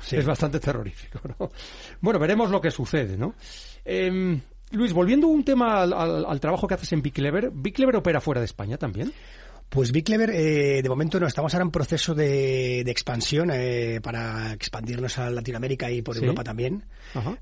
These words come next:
Speaker 1: Pero, eh, estamos con determinados puntos, como por ejemplo to-, todo ese tema de, de introducir partes de tecnología blockchain, que como estamos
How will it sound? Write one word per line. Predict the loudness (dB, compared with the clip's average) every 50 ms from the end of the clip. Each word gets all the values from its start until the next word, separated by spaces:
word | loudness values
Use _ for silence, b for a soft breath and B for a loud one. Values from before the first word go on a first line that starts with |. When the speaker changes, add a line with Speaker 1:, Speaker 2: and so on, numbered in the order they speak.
| -12 -2
Speaker 1:
Pero, | 2 4 4 6 6 6 4
eh, | 4 4 2 2 2 2 0 0 0 0 0 -2 -2 -2 -2 -2 -4 -6 -8 -12 -12 -8
estamos | -8 -4 -2 0 0 0 0 0
con | 0 0
determinados | 0 0 0 0 2 2 2 0 0
puntos, | 0 -2 -2 0 0 -2 -2 -2
como | -2 -4 -2
por | -2 -2 -2
ejemplo | -2 -2 -2 0 0 -2 -2
to-, | -2 -4 -6 -6 -6 -6 -6 -2
todo | 0 0 0
ese | 0 0 -2
tema | -2 0 0 0 0
de, | 0 0 -2 -2 -4 B B B B B B -20 -16 -10
de | -6 -4 -2 -2 0 -2 -2
introducir | -2 -2 -2 -2 -2 -2 -2 0 0 0 -2 -4 -10 -20 -20 -8 -4
partes | -2 -2 0 0 -2
de | -2 -2
tecnología | -2 -2 -2 -2 -2 -2 -2 -2 -2 -2
blockchain, | -2 -4 -2 -2 0 0 0 -2 -4 -8 B B B B B B B B B B B -6
que | -6 -4
como | -4 -2 -2 -2 -2 -2 -2 -2 -4 -6
estamos | -8 -6 -4 -2 -2 -2 -4 -4